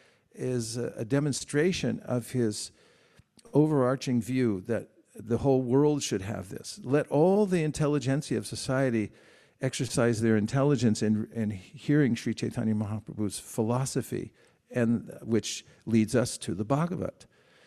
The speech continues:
And, uh, uh, <clears throat> Bhaktivinoda Thakur wrote a book called the Bhagavat,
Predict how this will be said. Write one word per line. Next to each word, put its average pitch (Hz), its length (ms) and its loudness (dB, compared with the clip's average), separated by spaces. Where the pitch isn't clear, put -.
And, 127 720 4
uh, 120 100 -6
uh, 113 220 -2
<clears throat> 127 120 -4
Bhaktivinoda 131 440 2
Thakur 127 580 2
wrote 135 420 4
a 117 100 -4
book 113 560 -2
called 104 260 -4
the 98 60 -6
Bhagavat, 107 600 -6